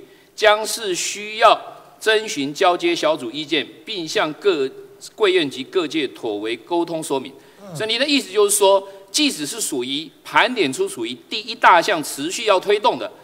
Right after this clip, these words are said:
Speaker 1: 但如果各界有疑虑，你也是要征询交接小组的意见。
Speaker 2: 对，这个就是意思说，我们认为还算单纯，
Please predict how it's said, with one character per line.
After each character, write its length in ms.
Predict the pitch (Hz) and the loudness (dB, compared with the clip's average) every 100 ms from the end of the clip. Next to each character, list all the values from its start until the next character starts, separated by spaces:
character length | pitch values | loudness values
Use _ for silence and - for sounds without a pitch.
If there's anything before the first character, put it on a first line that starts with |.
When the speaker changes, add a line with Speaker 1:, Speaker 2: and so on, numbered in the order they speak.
| - _ _ | -20 _ _
Speaker 1:
但 240 | - 262 196 | 2 4 4
如 140 | 180 | 0
果 160 | 262 196 | 0 -2
各 160 | - 214 | 0 2
界 120 | 202 | 4
有 120 | 135 | 2
疑 160 | 127 151 | 0 -2
虑， 180 | 175 - - - | -4 -8 -18 -10
你 200 | 156 208 | -6 -4
也 120 | 123 | -4
是 140 | - | 2
要 100 | 190 | 2
征 200 | 151 175 | 4 0
询 120 | 151 127 | -6 -4
交 240 | 151 151 | 0 0
接 160 | 160 156 | 0 -2
小 200 | 131 123 | 0 0
组 100 | 117 | -2
的 80 | |
意 100 | 107 | -8
见。 240 | 120 131 95 - - _ _ - | -6 -4 -6 -10 -20 _ _ -12
Speaker 2:
对， 220 | 170 127 | -8 -8
这 180 | - 185 | -6 -4
个 120 | 170 | -4
就 120 | 170 | -4
是 140 | 151 | -6
意 100 | 175 | -6
思 140 | 165 147 | -6 -6
说， 340 | - 151 151 | -4 -2 -2
我 140 | 156 127 | -4 -6
们 160 | 147 | -6
认 180 | 185 190 | -4 -2
为 160 | 139 143 | -2 -2
还 160 | 147 | -2
算 240 | 143 175 135 - - | -2 -2 -4 -10 -12
单 200 | - 156 | -6 -6
纯， 300 | 156 - 101 | -6 -8 -10